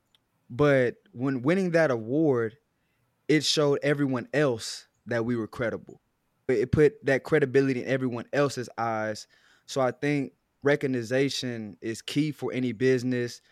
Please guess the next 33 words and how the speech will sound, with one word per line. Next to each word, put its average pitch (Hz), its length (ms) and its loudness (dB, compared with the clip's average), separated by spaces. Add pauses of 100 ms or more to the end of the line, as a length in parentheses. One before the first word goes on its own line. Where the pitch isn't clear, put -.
(160)
social 143 440 2
proof, 139 640 -2 (320)
getting 131 220 -2
testimonials, 139 1040 -2 (340)
not 147 300 0
only 139 580 0
saying, 123 800 -2 (500)
"Oh 151 140 0
yeah, 135 160 2
my 131 180 0
business 131 380 0
does 123 260 -4
this," 139 320 2
or 120 140 -2
"We 139 180 2
do 131 160 -2
this," 135 400 2
or 113 280 -4 (320)
even 160 280 0
if 123 100 -4
you're 147 300 2
out 139 180 2
there 139 100 4
making 127 280 0
impact 131 360 -2
like 113 220 -2
we 175 160 -2
were, 117 520 -2 (480)
having 160 340 0
somebody 143 560 -2
else 151 320 0
recognize 147 720 0
you 165 280 -4